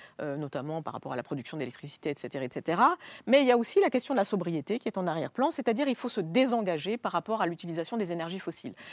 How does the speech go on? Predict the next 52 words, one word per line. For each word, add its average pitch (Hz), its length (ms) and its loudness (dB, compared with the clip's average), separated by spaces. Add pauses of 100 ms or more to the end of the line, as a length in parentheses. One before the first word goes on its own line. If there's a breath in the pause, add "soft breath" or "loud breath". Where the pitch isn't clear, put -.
(180 loud breath)
Moi, 269 100 6
ce - 100 -2
qui 285 80 2
me 233 60 4
semble 254 200 2
important 202 380 -2
là-dessus, 330 420 2 (280 loud breath)
c'est 233 180 2
qu'on 240 300 2
en 220 100 2
parle 254 400 4
depuis 180 460 -4 (240)
très - 200 2
longtemps. 214 420 0
Je 170 140 -6
rappellerai 170 420 0
que 156 180 -6 (140)
dès 170 180 4
dix-neuf 185 300 -2
cent 170 100 -8
soixante-quatorze, 170 600 -4
on 165 100 -8
en 170 100 -4
a 185 80 0
parlé, 160 360 0 (340 loud breath)
mais 240 120 4
qu'on 254 120 2
ne 233 60 2
s'en 226 180 -2
est 233 100 2
jamais 247 260 2
désengagé, 202 540 0
et 277 40 0
ça - 140 -2
a - 20 0
été 170 180 -2
notamment 165 320 -4
rappelé 160 300 -2
par - 180 -4
plusieurs 170 320 -6
personnes 170 300 -6
sur - 100 -10
le 139 60 -2
plateau, 233 400 -2 (300 loud breath)
un 170 100 2
certain 180 220 0
nombre 190 100 0
de 165 60 0
Français 175 320 -2
continuent 254 420 -2
à 175 60 4
dépendre 202 400 -2